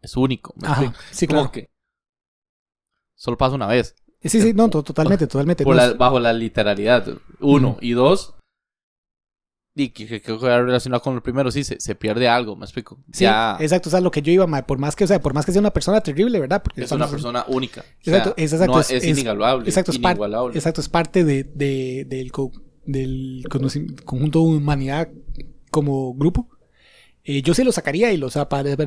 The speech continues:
Speaker 2: de la
Speaker 1: Sí,
Speaker 2: sociedad,
Speaker 1: sí,
Speaker 2: ¿verdad?
Speaker 1: sí.
Speaker 2: Y que nunca vuelva a tener oportunidad de hacer ni verga.
Speaker 1: Pague su pena.
Speaker 2: Exacto, exacto, eso es un hecho.
Speaker 1: Ajá. Yo tampoco creo en la pena de muerte. Ni ojo por ojo, hablemos de esa.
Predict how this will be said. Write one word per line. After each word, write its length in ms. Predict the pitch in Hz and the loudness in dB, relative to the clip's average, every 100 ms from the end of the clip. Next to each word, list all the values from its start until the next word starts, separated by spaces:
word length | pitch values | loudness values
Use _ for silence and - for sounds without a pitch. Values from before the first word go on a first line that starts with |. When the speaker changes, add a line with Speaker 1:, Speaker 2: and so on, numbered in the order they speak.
| 147 151 196 | 0 4 4
Speaker 2:
de 60 | |
la 60 | 202 | 4
Speaker 1:
Sí, 80 | 165 | 4
Speaker 2:
sociedad, 240 | 156 160 | 4 6
Speaker 1:
sí, 60 | 190 | 4
Speaker 2:
¿verdad? 140 | 180 | 4
Speaker 1:
sí. 20 | 196 | 2
Speaker 2:
Y 20 | |
que 80 | 156 | 0
nunca 200 | 165 185 | 0 0
vuelva 220 | 175 185 | 2 0
a 60 | |
tener 200 | 175 156 | 0 -2
oportunidad 420 | 180 180 170 147 170 | 0 0 -2 0 0
de 60 | |
hacer 180 | 165 170 | 0 0
ni 140 | 170 | 0
verga. 260 | 165 202 254 | 2 2 2
Speaker 1:
Pague 240 | 113 131 | 2 2
su 120 | 127 117 | 0 -4
pena. 200 | 123 120 | -4 -4
Speaker 2:
Exacto, 340 | 135 190 202 147 | -4 -6 -6 -8
exacto, 240 | 175 151 | -8 -6
eso 120 | 143 | -6
es 100 | 170 | -8
un 80 | 185 | -6
hecho. 240 | 185 - 277 _ - | -6 -6 -12 _ -14
Speaker 1:
Ajá. 260 | 113 113 107 _ _ _ _ _ _ _ _ _ 151 | -14 -14 -20 _ _ _ _ _ _ _ _ _ -8
Yo 120 | 131 | -6
tampoco 380 | 117 110 113 101 | -6 -6 -8 -8
creo 200 | 110 110 | -6 -6
en 80 | 101 | -8
la 100 | 101 | -8
pena 200 | 101 107 | -10 -10
de 40 | |
muerte. 220 | 104 - _ | -18 -20 _
Ni 140 | 131 135 | -4 2
ojo 180 | 151 160 | 2 2
por 140 | 175 | 2
ojo, 320 | 151 104 - | 2 0 -8
hablemos 300 | - 104 117 | -8 -6 -4
de 100 | 123 | -2
esa. 220 | 120 104 | -2 -4